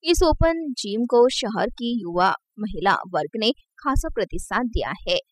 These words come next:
जिससे नागरिकों को अपने इलाके में व्यायाम के साहित्य उपलब्ध होने से खासकर युवक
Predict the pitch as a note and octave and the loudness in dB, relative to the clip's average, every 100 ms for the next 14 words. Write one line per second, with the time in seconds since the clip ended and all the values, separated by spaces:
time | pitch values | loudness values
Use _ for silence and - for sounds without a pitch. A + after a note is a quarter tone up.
0 | _ _ C#4 D#4+ - F#4 A#3+ A3 C4 D4 | _ _ 0 0 0 2 2 2 -2 -2
1 | C#4 C#4+ - - A3 A3 G3 E3 F3+ - | 2 2 2 0 -4 -6 -4 -4 -4 -4
2 | A3 A#3 G#3 D#3+ D3+ G#3 A#3 - G#3+ G#3 | -4 -2 -2 -4 -4 -4 -4 -4 -6 -6
3 | - F3+ - G#3+ A#3 A#3 F#3+ E3 A3+ - | -6 -4 0 0 2 0 0 -2 -2 2
4 | C4 - _ _ - C4 G3 - A3+ D#3 | 2 0 _ _ -6 -2 -2 2 2 2
5 | - _ C#4 D#4 | -4 _ 0 2